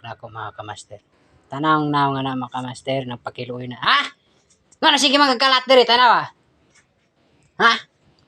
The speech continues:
Ha? Sige, magkakalat diri. Ay, ang dulce ko, ha, para itag sundo.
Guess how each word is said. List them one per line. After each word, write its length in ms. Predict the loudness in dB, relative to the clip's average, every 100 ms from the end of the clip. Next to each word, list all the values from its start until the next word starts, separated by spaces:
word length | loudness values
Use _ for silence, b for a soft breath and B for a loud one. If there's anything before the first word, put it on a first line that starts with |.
| _ _ _ _ _ _ _ _ -6
Ha? 140 | 0 0 0 -20 _ _ _
Sige, 160 | 0 2
magkakalat 560 | 4 4 4 4 4 4
diri. 240 | 2 2 -6 _ 0
Ay, 160 | 2 2
ang 160 | 4
dulce 240 | 6 6 6
ko, 80 | 4
ha, 80 |
para 240 | 4 4 4
itag 160 | 2
sundo. 480 | 4 4 4 0 -4